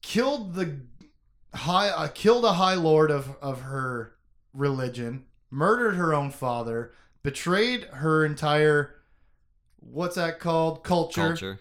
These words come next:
Speaker 1: Oh my God, you knew it?
Speaker 2: <laughs> I did.
Speaker 1: Wow, dude, we do that.
Speaker 2: <laughs>
Speaker 1: All right. Um, and now has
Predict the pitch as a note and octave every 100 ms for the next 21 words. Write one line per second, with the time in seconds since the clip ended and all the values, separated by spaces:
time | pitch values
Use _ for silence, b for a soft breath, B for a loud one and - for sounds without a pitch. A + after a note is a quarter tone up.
0 | _ A#3+ C4 G#3+ F#3 D#3+ E3+ G#3+ F#3 F3
1 | A#3+ A#3+ D#4+ G4+ C5 G#3+ G#3 F#3+ F#3+ C3+
2 | G#3 C4 E3+ - - G3 G3 E3 C3+ -
3 | G3+ D#3+ C3 C#3 D#3 A#2+ G2 - B2+ D3
4 | D#3+ E3 C#3+ - B B B B - F#3
5 | G#3 E3+ C#3 b b b E3+ F3+ G3+ G#3
6 | - - D#3 D#3